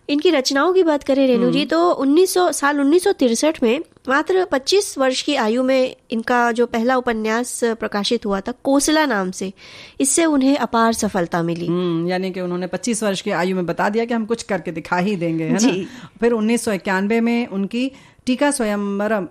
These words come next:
Speaker 2: स्वयंवर इस कृति के लिए उन्हें साहित्य अकादमी पुरस्कार से सम्मानित किया गया।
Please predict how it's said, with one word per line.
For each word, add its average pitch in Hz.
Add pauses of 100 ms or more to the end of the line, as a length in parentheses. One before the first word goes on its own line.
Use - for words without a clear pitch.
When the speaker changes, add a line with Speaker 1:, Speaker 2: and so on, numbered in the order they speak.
(120)
Speaker 2:
स्वयंवर 214
इस 226
कृति 220
के 220
लिए 220
उन्हें 214
साहित्य 190
अकादमी 165
पुरस्कार 208
से 233
सम्मानित 254
किया 349
गया। 285